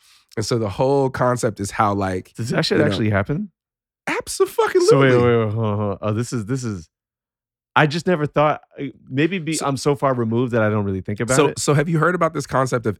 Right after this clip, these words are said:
Speaker 1: F N Mecca, this thing that just came out?
Speaker 2: Uh, is that the virtual
Speaker 1: The virtual rapper.
Speaker 2: The A I rapper,
Speaker 1: The
Speaker 2: yeah.
Speaker 1: A I rapper.
Speaker 2: Yeah.
Speaker 1: So the A I rapper is just the, the recent evolution of that concept. That concept was previously Tekashi sixty-nine, right? Which is a guy that doesn't write music.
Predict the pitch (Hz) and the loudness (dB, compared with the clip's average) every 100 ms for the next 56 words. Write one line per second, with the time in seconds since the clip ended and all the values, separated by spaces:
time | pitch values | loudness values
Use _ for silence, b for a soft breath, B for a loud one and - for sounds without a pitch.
0 | - 107 120 107 101 92 - 87 82 - | -4 -4 -2 0 0 -2 -6 -12 -14 -12
1 | 87 - 98 87 76 85 - 78 64 - | -10 -6 -6 -8 -10 -14 -12 -14 -16 -20
2 | _ _ _ _ _ - 110 110 110 107 | _ _ _ _ _ 0 2 4 4 2
3 | 104 104 131 - 117 98 90 110 113 127 | 0 0 -2 0 -4 -4 -4 -4 -4 -6
4 | 123 123 123 120 120 104 113 127 - 113 | -4 -2 -2 0 -2 -2 -2 -4 -4 -4
5 | 98 87 82 113 123 123 117 107 98 104 | -4 -6 -6 0 2 2 2 0 -4 -4
6 | 104 101 117 113 104 90 - 98 90 80 | -2 0 0 0 -2 -6 -6 -4 -4 -6
7 | 78 - 156 151 147 - 165 170 156 143 | -10 -4 -2 0 0 0 2 4 4 2
8 | 135 123 113 127 117 - 104 101 95 113 | 0 -2 -4 -6 -6 -6 -6 -6 -4 -4
9 | 98 120 120 123 110 - _ _ 117 113 | -2 -4 -4 -4 -4 -6 _ _ -4 -2
10 | 104 139 170 - 87 85 95 87 95 85 | -2 -4 -4 -8 -8 -8 -8 -8 -10 -12
11 | - 143 165 - 76 - _ _ 123 104 | -6 -6 -6 -8 -14 -16 _ _ -4 -2
12 | 147 143 135 113 110 - 143 131 113 - | -2 -2 -2 -4 -6 -2 -2 -2 -4 -4
13 | 110 101 - 101 - 104 98 - 92 147 | -6 -6 -4 -4 -4 -6 -8 -6 -2 -2
14 | 98 85 95 87 92 92 90 98 101 85 | -2 -4 -6 -8 -8 -10 -6 -4 -4 -4
15 | 98 110 71 98 135 95 85 82 123 | -4 -4 -4 -4 -4 -4 -4 -6 -8